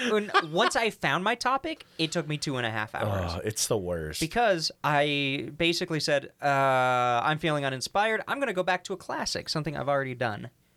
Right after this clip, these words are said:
Speaker 1: And then it took two and a half hours.
Speaker 2: Nice.
Speaker 1: So I'm covering a story from The Dark Sacrament. It's a book I covered on a Halloween special,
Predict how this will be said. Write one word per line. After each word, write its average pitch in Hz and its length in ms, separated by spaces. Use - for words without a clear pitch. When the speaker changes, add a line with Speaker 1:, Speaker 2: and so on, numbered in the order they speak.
Speaker 1:
And 156 200
then 170 100
it 147 120
took 110 160
two 110 120
and 90 100
a 95 40
half 107 180
hours. 82 500
Speaker 2:
Nice. - 300
Speaker 1:
So 151 440
I'm 160 140
covering 180 280
a 170 60
story 156 320
from 131 520
The 127 60
Dark 135 220
Sacrament. 139 640
It's 123 140
a 110 60
book 156 340
I 123 100
covered 139 300
on 120 140
a 113 40
Halloween 123 380
special, 117 520